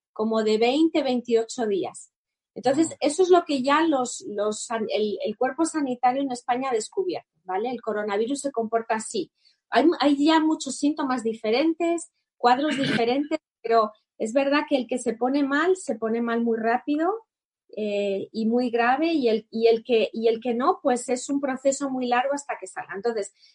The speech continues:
Speaker 1: si estamos en casa con coronavirus y no nos han mandado al hospital y ha pasado una semana, ha pasado ya una semana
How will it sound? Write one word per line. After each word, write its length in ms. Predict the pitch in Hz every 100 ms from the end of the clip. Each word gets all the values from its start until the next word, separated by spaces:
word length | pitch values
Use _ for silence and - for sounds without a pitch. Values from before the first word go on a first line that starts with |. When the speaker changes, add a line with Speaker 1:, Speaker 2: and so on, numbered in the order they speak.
| _
Speaker 1:
si 140 | - 254
estamos 400 | - 320 381 381
en 140 | 294
casa 400 | 208 185 - 175
con 140 | 208 214
coronavirus 1000 | 240 226 220 214 233 254 330 415 - - - - -
y 140 | 240
no 160 | 285 392
nos 200 | 440 339
han 140 | 294
mandado 380 | 247 226 226 208
al 100 | 190
hospital 640 | 185 - 196 - 185 185 -
y 100 | 226
ha 100 | 220
pasado 400 | 294 - 311 294
una 200 | 262 262
semana, 600 | - 202 208 185 147 - _
ha 120 | 190
pasado 320 | 214 214 233 220
ya 200 | 220 226
una 160 | 226
semana 540 | 226 208 214 208 175